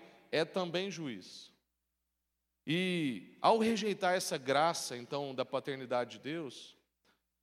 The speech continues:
in-, inevitavelmente qualquer pessoa vai encontrar com o juiz. Agora, nós podemos ter o privilégio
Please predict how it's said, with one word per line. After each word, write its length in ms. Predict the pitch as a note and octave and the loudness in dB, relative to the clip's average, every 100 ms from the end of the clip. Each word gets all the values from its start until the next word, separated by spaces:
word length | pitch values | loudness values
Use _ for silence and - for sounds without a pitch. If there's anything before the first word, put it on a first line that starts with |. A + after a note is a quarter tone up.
| _ _ - | _ _ -6
in-, 280 | G3 A3+ A3+ | -4 -4 -4
inevitavelmente 1160 | G3+ A#3 A3+ G3+ G3 - E3+ D#3 D3+ C#3 C#3 - | -4 0 2 0 -2 0 0 2 -4 -4 -8 -4
qualquer 360 | C#3 C#3 E3 D#3+ | 0 0 0 -4
pessoa 540 | D#3+ C#3+ - C3+ C#3+ | -4 -6 -8 -8 -6
vai 160 | C3 C3+ | -4 -6
encontrar 460 | C3 C3+ A#2 A2+ | -6 -12 -6 -6
com 160 | A#2 A2+ | -6 -8
o 60 | G#2 | -10
juiz. 520 | G2+ F2+ - - - _ _ _ _ _ _ - | -12 -14 -18 -20 -20 _ _ _ _ _ _ -2
Agora, 320 | B2+ D3 D#3 | 2 4 4
nós 420 | D#3+ E3 G3+ G3+ | 4 2 2 0
podemos 500 | - F#3 D#3 F3 F3 | -2 -2 0 -2 -2
ter 180 | - E3+ | -2 -4
o 40 | E3 | -2
privilégio 720 | D#3 D3+ B2+ B2+ D3+ E3+ | -6 -4 0 0 0 -6